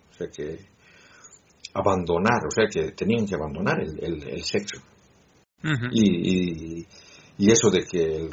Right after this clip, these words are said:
Speaker 1: el cuerpo era, eh, eh, o sea, lo, lo material era algo malo.
Speaker 2: Sucio y malo.
Speaker 1: Sucio, malo. Y, eh, se mantiene en el cristianismo eso, o sea, de que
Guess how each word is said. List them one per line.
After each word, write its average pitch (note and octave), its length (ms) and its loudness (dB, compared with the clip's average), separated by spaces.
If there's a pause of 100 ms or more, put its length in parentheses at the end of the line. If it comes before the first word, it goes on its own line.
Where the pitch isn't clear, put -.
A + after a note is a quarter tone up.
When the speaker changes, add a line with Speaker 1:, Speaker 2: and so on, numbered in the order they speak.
Speaker 1:
el - 240 -8
cuerpo F2 540 2
era, C#2+ 840 -4 (800)
eh, - 80 -12 (480)
eh, F2 280 -6
o G#2 60 -12
sea, G#2 140 2
lo, F#2+ 120 4 (160)
lo F#2+ 120 2
material G2 480 4
era E2+ 200 2 (1080)
algo F#2+ 220 2
malo. F#2+ 260 4
Speaker 2:
Sucio F#2+ 280 -4
y F#2 140 -4
malo. F#2 300 -2
Speaker 1:
Sucio, F2+ 460 -2
malo. E2 400 -4
Y, F2+ 120 -14 (480)
eh, - 120 -12 (640)
se B2 380 2
mantiene D#3+ 600 4
en F#3 120 6
el - 100 -2
cristianismo - 640 -4
eso, - 360 -8
o - 40 -16
sea, A#2+ 220 -2
de G2+ 140 0
que G2 240 -2